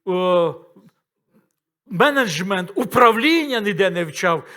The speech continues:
ні п'ять років ніде не сидів, не вчився. А він просту йому таку дав пораду. Каже: "Ти вибери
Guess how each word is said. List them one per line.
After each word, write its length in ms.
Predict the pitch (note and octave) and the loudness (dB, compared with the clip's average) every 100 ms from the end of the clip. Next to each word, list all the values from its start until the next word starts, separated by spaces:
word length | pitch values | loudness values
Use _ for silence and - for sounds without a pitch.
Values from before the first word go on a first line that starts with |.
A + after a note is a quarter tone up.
| - | -12
ні 160 | F3+ A3+ | -6 -6
п'ять 360 | - C4+ C#4 | 0 2 4
років 420 | C4+ D4 D#4 D4 C#4+ | 2 2 2 0 -6
ніде 260 | C4+ B3 | 0 2
не 120 | G#3+ | 2
сидів, 380 | G#3 A3 G3 A3 | 0 -2 -6 -4
не 100 | G3+ | -4
вчився. 460 | G3+ - F3+ - D3+ - - - | -4 -8 -10 -10 -12 -14 -14 -4
А 120 | A#3+ | -4
він 120 | C#4+ | -4
просту 460 | C4+ D4 - F4 D#4+ | -6 -8 -6 -4 -2
йому 220 | D4+ D4 | -4 -8
таку 320 | D4 C4 F#3+ - - | -8 -8 -12 -14 -18
дав 560 | D3+ C#4+ C#4+ - - - | 0 4 4 2 -10 -4
пораду. 760 | A#3 C#4 D#4+ D4+ G3 D#3 C3 - _ | 2 4 6 4 2 -4 -12 -18 _
Каже: 380 | D4 C4 B3+ A#3 | -10 -6 -4 -4
"Ти 380 | - - - C#4 | -8 -16 -8 -4
вибери 600 | E4+ A#3 A#3+ F#3+ B2 | -2 0 0 -2 -6